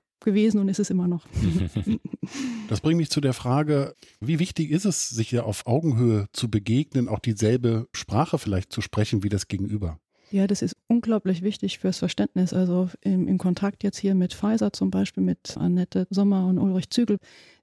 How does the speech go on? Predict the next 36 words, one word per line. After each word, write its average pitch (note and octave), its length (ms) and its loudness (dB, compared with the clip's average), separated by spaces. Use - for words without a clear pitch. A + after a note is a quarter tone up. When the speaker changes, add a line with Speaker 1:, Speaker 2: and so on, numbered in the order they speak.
Speaker 1:
Der F#3+ 80 4
Grund, D4 260 0
warum G3 320 2
wir F#3 120 2
uns F#3 160 2
so G3+ 100 2
gut G3+ 160 -2
verstanden G3 480 0
haben, F3+ 220 0
ist F3+ 140 -4
auch, G3 160 0
dass, - 420 -6
dass G3 200 -2
beide G3+ 400 0
aus G3 220 -2
der F#3 100 -2
akademischen G3+ 640 0
Welt F#3+ 180 0
kommen. G3+ 360 0
Vielleicht - 400 -6
können G3 360 0
beide F#3 300 -2
auch F#3+ 60 2
nochmal F#3+ 260 2
zu - 120 -8
ihrem F#3+ 180 0
Hintergrund A3 420 0
was F#3+ 140 -4
sagen. F#3 240 -2
Es F#3 120 -6
war F3+ 140 -2
wahnsinnig F#3+ 460 0
wertvoll, F#3+ 320 -4
dass F3+ 160 -4
die F#3 80 -4
beide, F3+ 360 -2